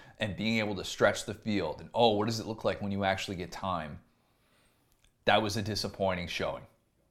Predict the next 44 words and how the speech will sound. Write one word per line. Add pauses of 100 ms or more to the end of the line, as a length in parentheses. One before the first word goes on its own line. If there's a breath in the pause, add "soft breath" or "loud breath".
(260)
for
Tennessee
at
least. (480 soft breath)
But (1080)
I
thought
that,
that
Georgia's
corners
held
up
well
for
the
most
part.
They
had
the
one
D
P
I
on
Kelee
Ringo
in
the
end
zone (680 soft breath)
that,
that
happened
early
on,
and
I
think
there
was
one
play